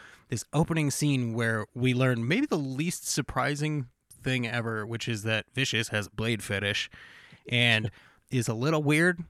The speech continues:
about it? Um, I really <laughs> like this. Mike has this look on his face like, c-, like, everything was handled. It's fine. What are you, come on, man.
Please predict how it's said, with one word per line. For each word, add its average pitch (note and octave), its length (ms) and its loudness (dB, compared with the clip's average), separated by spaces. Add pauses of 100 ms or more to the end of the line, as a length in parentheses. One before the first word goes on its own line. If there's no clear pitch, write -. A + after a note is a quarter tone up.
about G#2 360 0
it? G#2 200 -2 (360)
Um, A2 440 0 (120)
I B2+ 60 0
really B2+ 240 4
<laughs> - 20 4
like - 340 4
this. C3+ 240 4 (160)
Mike B2 160 -2
has C3+ 160 4
this A#2 160 2
look B2 160 -2
on A#2+ 80 2
his A2+ 140 0
face A#2 240 -2
like, G#2 180 -6 (920)
c-, - 80 -6 (140)
like, B2+ 320 0
everything D#3 480 4
was C#3+ 160 6
handled. A#2+ 520 0
It's G#2+ 160 -6
fine. A#2 500 -2
What A#2 120 -2
are C3 40 -2
you, A#2+ 160 -6 (180)
come D3 220 -2
on, F#2+ 180 -2
man. F#2+ 300 -8